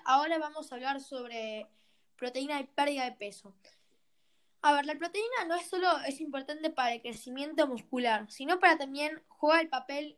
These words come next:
vital en la pérdida de peso. Como por ejemplo, eh, lo que tiene proteína son las carnes, el huevo, eh, y el yogur. ¿Cómo perder ese peso? Primero, para perder peso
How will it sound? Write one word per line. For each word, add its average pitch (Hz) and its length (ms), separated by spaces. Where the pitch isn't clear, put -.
vital 247 480
en 240 100
la 240 220
pérdida 269 340
de 240 60
peso. 208 420
Como 262 240
por 262 180
ejemplo, 302 680
eh, 240 140
lo 226 100
que 226 100
tiene 254 160
proteína 254 480
son 247 140
las 233 160
carnes, 294 840
el 226 160
huevo, 269 720
eh, 233 540
y 262 260
el 247 180
yogur. 220 460
¿Cómo 440 380
perder 285 420
ese 277 320
peso? 285 580
Primero, 415 380
para 262 240
perder 294 320
peso 330 520